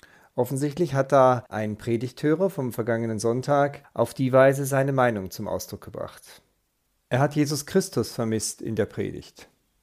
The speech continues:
Na, das mag wohl sein, dass die Predigt von diesem Pfarrer zu einer Kundgabe von allerwelts Meinungen degeneriert war. Oder hat vielleicht der anonyme Zettelschreiber nicht ganz genau zugehört, als er in der Predigt das Evangelium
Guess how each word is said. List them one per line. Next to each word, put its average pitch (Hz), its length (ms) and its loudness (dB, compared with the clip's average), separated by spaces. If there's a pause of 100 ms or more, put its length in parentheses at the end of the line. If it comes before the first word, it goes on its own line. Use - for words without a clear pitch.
(600)
Na, 139 320 4 (240)
das - 240 -10
mag 120 260 0
wohl 143 160 6
sein, 135 500 2 (300)
dass 120 260 2
die 113 140 -8
Predigt 117 540 -2
von 135 120 -4
diesem 127 280 -4
Pfarrer 135 480 4 (320)
zu 131 160 0
einer 123 220 2
Kundgabe 156 840 4
von 143 300 -2
allerwelts 139 720 4
Meinungen 120 640 0
degeneriert 123 880 0
war. - 380 -4 (1040)
Oder 156 220 8
hat 165 200 2
vielleicht 160 500 6
der 156 300 8
anonyme 151 500 2
Zettelschreiber 151 1040 6
nicht 165 260 -4
ganz 160 240 0
genau 156 300 4
zugehört, 120 800 0
als 131 320 4
er 131 320 4
in 123 80 -2
der 123 100 4
Predigt 139 540 0
das 127 120 0
Evangelium 139 920 2